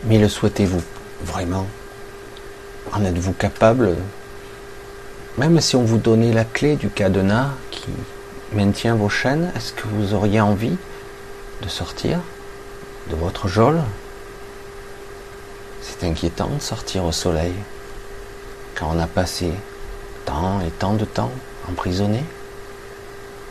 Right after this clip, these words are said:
Alors le souhaitez-vous vraiment ? Il est très difficile d'abandonner ces vieux schémas de pensée, ces programmés profonds, hein.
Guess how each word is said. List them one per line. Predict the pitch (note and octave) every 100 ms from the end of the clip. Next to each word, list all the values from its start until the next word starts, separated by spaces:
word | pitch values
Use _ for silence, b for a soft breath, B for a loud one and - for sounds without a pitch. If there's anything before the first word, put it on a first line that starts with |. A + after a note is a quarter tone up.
| - - - - - - - -
Alors | E2+ E2+ E2
le | F2
souhaitez-vous | - F#2+ - F2 E2 E2
vraiment ? | - E2 E2+ E2+ F2 - - - - - - - - - - - - -
Il | C3
est | C3 B2
très | - D#3
difficile | C3+ B2+ - A#2 - B2+ A2+
d'abandonner | G#2+ G#2 G#2+ G#2 G2+ G2+
ces | - F#2
vieux | G2 F#2+
schémas | - F#2+ F#2+ F#2+ - B B B -
de | D#2+
pensée, | - F2 D#2+ - F2 E2 - - - - - - - - - - - - - -
ces | - -
programmés | - D2+ D2+ D#2+ D2+
profonds, | - D2+ - D#3+
hein. | A2+